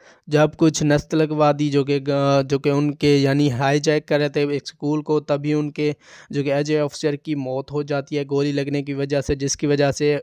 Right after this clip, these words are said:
वो शादी पर नहीं जा पाता अपनी बहन की ज-, उसकी जगह पे जाता है सुपरस्टार महेश बाबू। और वहाँ पे जब जाता है तो देखता है वहाँ पर जो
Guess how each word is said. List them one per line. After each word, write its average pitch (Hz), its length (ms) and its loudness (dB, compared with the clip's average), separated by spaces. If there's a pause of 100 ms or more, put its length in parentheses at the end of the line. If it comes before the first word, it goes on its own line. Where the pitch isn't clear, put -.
वो 139 260 -4
शादी 139 380 -2
पर 139 220 -4
नहीं 143 420 -4
जा 143 160 -2
पाता 143 320 -6
अपनी 143 220 -6
बहन 139 280 -6
की 139 140 -12
ज-, 139 160 -18 (340)
उसकी 170 240 -4
जगह 160 260 2
पे 160 120 -2
जाता 147 320 -2
है 143 60 0
सुपरस्टार 143 600 -4
महेश 131 460 -6
बाबू। 151 300 -2
और 139 220 -4
वहाँ 143 240 0
पे 139 140 2
जब 135 240 0
जाता 143 340 0
है 147 120 0
तो 151 140 -4
देखता 143 380 -2
है 143 100 0
वहाँ 139 260 -4
पर 143 160 -8
जो 139 340 -6